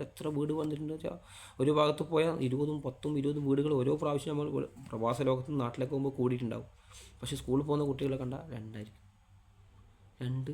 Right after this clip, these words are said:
ഒന്നിച്ചിട്ട്, പിന്നെ രണ്ട് കുട്ടികൾ വേറെ, പിന്നെ ഒരു, ഒരു കുട്ടി, ഒരു കുട്ടി, ഇങ്ങനെ ആയിരിക്കും. പലപ്പോഴും ഞാൻ ലോങ് എന്നൊക്കെ വണ്ടി വെച്ചിട്ട് ഇങ്ങനെ നോക്കും. പല കു-,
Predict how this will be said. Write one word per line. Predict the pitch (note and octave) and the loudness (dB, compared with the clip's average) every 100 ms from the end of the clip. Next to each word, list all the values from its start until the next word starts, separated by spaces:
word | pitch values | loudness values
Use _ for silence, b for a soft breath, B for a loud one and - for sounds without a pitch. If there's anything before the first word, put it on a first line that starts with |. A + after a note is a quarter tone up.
| E3 | -4
ഒന്നിച്ചിട്ട്, | B2+ A#2 - - - - | -2 -4 -8 -20 -20 -10
പിന്നെ | B2+ D3 D3+ | -6 -4 -2
രണ്ട് | C#3 C3 | -2 -4
കുട്ടികൾ | B2+ B2 A2+ | -4 -6 -6
വേറെ, | A2 - | -8 -8
പിന്നെ | C#3 | -6
ഒരു, | D#3 C3+ | -4 -2
ഒരു | B2 | -2
കുട്ടി, | B2 - C3+ B2+ | -4 -6 -4 -2
ഒരു | A#2 | -2
കുട്ടി, | G#2+ - C#3 | -6 -12 -8
ഇങ്ങനെ | D#3 | -4
ആയിരിക്കും. | E3+ D#3+ C#3+ C3+ | -4 -4 -6 -6
പലപ്പോഴും | D3 - - F#3+ D3+ - B B B | -6 -6 2 4 2 0 B B B
ഞാൻ | C#3 C3 B2 | -6 -4 -2
ലോങ് | A#2+ C#3+ D#3+ E3+ E3+ | 0 2 2 2 0
എന്നൊക്കെ | E3 E3+ C#3 | -2 -2 0
വണ്ടി | C3 C#3+ | 0 0
വെച്ചിട്ട് | C#3+ C#3 | 0 0
ഇങ്ങനെ | C3+ B2 | 0 -2
നോക്കും. | G#2+ - - | -4 -8 -16
പല | A#2+ B2+ | -8 -8
കു-, | D3 | -8